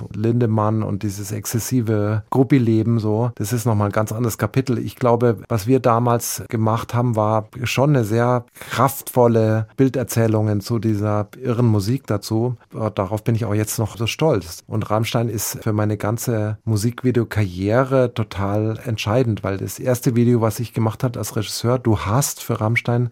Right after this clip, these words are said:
das wurde eben sofort in den U S A ein Hit. Und ich hab meine ganzen tollen Angebote, die ich dann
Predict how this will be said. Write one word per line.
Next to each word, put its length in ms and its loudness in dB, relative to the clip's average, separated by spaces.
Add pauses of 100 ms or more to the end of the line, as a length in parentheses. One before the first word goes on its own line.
das 180 -4
wurde 220 4
eben 140 -2
sofort 400 -2
in 100 -6
den 100 -4
U 120 -2
S 140 -4
A 200 -2
ein 220 -4
Hit. 420 -2
Und 240 -2
ich 120 -4
hab 240 -6
meine 200 -2
ganzen 540 -2 (100)
tollen 300 2
Angebote, 520 0
die 100 -4
ich 100 -8
dann 340 -2